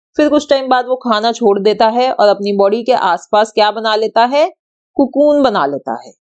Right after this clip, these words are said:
ठीक है। इस स्टेज को कहते हैं प्यूपा, या जैसे इधर एक ये वर्ड लिखा हुआ है क्रिसलिस, ये भी कहते हैं इस, इस स्टेज को। और फिर धीरे-धीरे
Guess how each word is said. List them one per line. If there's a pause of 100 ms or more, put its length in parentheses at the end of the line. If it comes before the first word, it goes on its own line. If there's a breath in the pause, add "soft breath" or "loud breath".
(200)
ठीक
है।
इस
स्टेज
को
कहते
हैं
प्यूपा,
या
जैसे
इधर
एक
ये
वर्ड
लिखा
हुआ
है
क्रिसलिस,
ये
भी
कहते
हैं
इस, (140)
इस
स्टेज
को। (640 soft breath)
और
फिर
धीरे-धीरे